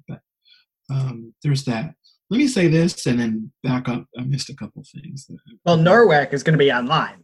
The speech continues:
Speaker 2: mean, that's gonna, that's gonna propel people's, uh,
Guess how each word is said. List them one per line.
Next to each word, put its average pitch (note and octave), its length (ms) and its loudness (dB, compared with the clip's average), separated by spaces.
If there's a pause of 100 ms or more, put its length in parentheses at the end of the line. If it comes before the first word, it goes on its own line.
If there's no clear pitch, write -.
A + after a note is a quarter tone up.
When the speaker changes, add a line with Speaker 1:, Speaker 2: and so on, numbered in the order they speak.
(140)
Speaker 2:
mean, D3+ 100 0
that's D3 220 0
gonna, - 300 -2 (200)
that's F3 160 0
gonna D#3 180 2
propel D#3+ 720 0
people's, B2 720 -6 (520)
uh, B2+ 120 -2